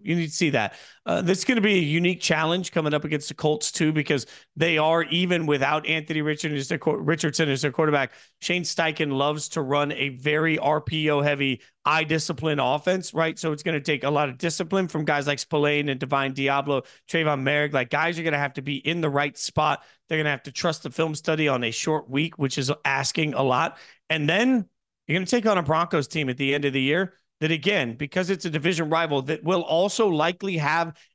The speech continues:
a ton on the line. Like, look, uh, we have to acknowledge the Raiders do not control their own destiny, but we also have to acknowledge that the team that they are playing on Sunday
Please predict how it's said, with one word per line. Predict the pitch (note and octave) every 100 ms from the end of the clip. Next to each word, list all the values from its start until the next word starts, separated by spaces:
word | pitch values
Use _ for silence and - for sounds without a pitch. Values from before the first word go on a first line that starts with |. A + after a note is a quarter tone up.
| -
a | D#3+
ton | D#3 - D#3+ G#3 A3
on | A3 E3+
the | D#3
line. | C3 C#3+ G3+ A3+ - _ -
Like, | F3+ E3
look, | F#3+ D3 - - _ _ _ _
uh, | - -
we | F#3+
have | G#3 G#3+
to | G#3+
acknowledge | F#3+ F3 E3 C#3+
the | D#3
Raiders | D#3 C#3+
do | C3 E3
not | C#3 B2+
control | D3 - D3
their | C#3
own | C3+ B2+
destiny, | B2+ - G2+ - _ _
but | D#3
we | E3 E3+
also | G3+ G3
have | E3+ D3+
to | D#3+
acknowledge | D3+ D3 D3 C#3+
that | C#3 C3+
the | C#3+
team | G3 G3+
that | E3 C#3+
they | D#3+
are | D3
playing | - F3+ F3 C3+ A#2 - _ -
on | D#3+ F3+
Sunday | - G#3 F3 C3+ A2+